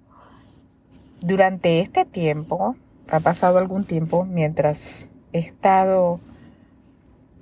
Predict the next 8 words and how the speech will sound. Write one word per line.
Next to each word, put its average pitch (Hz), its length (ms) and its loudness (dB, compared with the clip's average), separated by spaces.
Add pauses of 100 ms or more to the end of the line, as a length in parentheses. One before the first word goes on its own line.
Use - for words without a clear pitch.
(160)
buscando 175 1000 -2
esta, 175 800 -2 (1160)
esta 190 260 -4
palabra 226 400 2
que 226 140 -4
hemos 214 180 -4
venido 196 560 -2 (800)
trabajando. 165 960 -2